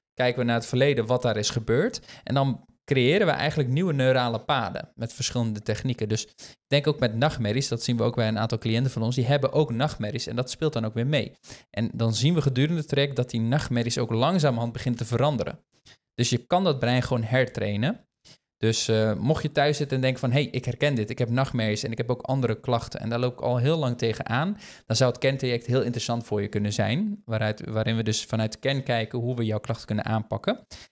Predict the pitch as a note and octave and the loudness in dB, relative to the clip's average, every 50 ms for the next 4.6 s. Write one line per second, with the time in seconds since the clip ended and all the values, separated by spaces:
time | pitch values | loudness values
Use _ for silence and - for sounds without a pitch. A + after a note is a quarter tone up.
0 | _ _ _ A2 A2+ A2+ A2+ A2+ A2 - A#2+ C3+ B2+ D3+ C3 A#2 A2+ B2 D3 E3 | _ _ _ 0 0 2 2 2 0 0 -2 -2 0 0 0 0 0 0 -2 -2
1 | A#2+ C#3+ - C#3 C3 C3 C3 B2+ B2+ - - - B2 A2 A2 A2+ G#2+ G#2+ G2+ G#2 | -2 -2 -2 -2 0 0 0 0 -2 -4 -4 -4 -4 -4 -2 -2 -2 0 0 0
2 | A2 C3 E3+ G#3+ G3 - G3 G3+ G#3 - - - - - - - C3 B2+ C3+ B2 | 2 2 2 2 0 0 0 -2 -2 -4 -8 -14 -20 -8 -4 -2 0 0 2 0
3 | A2 A2 - - - D#3 D#3+ - D3 C#3 C3 B2 - A#2+ A#2 B2 A2+ A#2 A2+ A2+ | 0 -2 -2 -4 -4 -2 -2 -2 -2 -2 -2 -2 -2 -4 -6 -6 -4 -4 -2 -2
4 | G#2+ G#2+ G#2+ - - - A#2+ A2+ - - - | -2 -4 -4 -6 -4 -2 -2 -2 -2 -4 -10